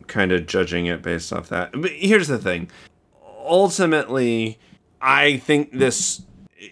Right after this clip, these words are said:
is a really important, was a really important story to tell.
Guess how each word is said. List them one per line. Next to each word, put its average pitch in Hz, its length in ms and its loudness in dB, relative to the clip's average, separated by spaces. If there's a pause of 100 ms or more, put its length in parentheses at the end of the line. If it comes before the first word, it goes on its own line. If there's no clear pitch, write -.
is 139 680 0
a 113 140 -4
really 160 400 2
important, 131 680 -4 (360)
was 139 340 2
a 185 60 6
really 165 280 4
important 127 460 -2
story 101 300 0
to 90 100 -6
tell. 90 400 -4